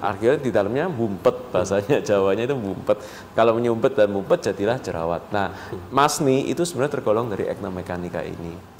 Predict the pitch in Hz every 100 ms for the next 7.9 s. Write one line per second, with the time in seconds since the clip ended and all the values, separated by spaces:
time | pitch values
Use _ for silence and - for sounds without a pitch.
0 | - 143 147 135 127 120 117 117 117 113
1 | 123 135 135 120 117 135 139 131 127 143
2 | 135 135 143 139 117 - 120 135 117 117
3 | 113 113 117 117 127 117 113 120 120 156
4 | 151 147 - - - - 113 110 120 120
5 | 120 143 170 160 135 151 113 117 113 117
6 | 113 117 - 127 - 120 117 123 147 131
7 | 120 117 113 123 135 113 107 117 113